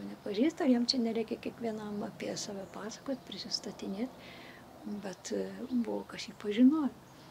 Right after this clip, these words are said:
Bet, e, kadangi jis apie tai nežinojo,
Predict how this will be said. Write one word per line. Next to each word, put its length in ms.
Bet, 400
e, 220
kadangi 380
jis 120
apie 160
tai 140
nežinojo, 580